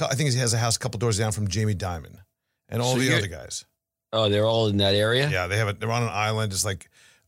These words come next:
Speaker 1: a ridiculous amount to even get membership to the island. You can't step on the island if you don't have membership. And
Speaker 2: How'd you get on?
Speaker 1: I didn't get on that island. I didn't
Speaker 2: Oh.
Speaker 1: get on that island.
Speaker 2: <laughs> You didn't get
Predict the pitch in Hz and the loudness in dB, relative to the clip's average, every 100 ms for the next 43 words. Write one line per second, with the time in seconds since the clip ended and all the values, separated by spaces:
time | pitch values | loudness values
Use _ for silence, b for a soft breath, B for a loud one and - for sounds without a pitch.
0 | _ 131 139 92 135 143 135 120 113 107 | _ 0 0 0 -2 0 0 2 0 0
1 | 107 110 - 131 127 120 117 120 123 131 | 0 -2 -2 -2 0 0 0 0 2 2
2 | 120 - 110 104 92 82 85 82 92 B | 0 -2 -4 -6 -6 -4 -4 -4 -8 B
3 | B B - - 170 156 - 143 - 135 | B B -16 -2 0 0 0 -2 -2 -2
4 | 139 135 110 117 117 113 113 117 110 98 | 0 0 0 0 0 0 0 0 0 0
5 | 107 92 - 80 - _ _ _ _ _ | -2 -2 -6 -8 -14 _ _ _ _ _
6 | _ _ _ _ _ 98 120 113 143 98 | _ _ _ _ _ -4 0 0 0 2
7 | 82 71 69 - _ - 113 135 175 175 | 0 0 -2 -8 _ -4 0 0 0 2
8 | 180 160 98 78 73 - _ _ _ _ | 2 2 0 -4 -10 -18 _ _ _ _
9 | _ _ _ _ _ _ _ _ 85 76 | _ _ _ _ _ _ _ _ -2 -2
10 | - 113 90 80 71 - - - 104 90 | -2 -4 -6 -10 -12 -14 -16 -4 0 0
11 | - | 0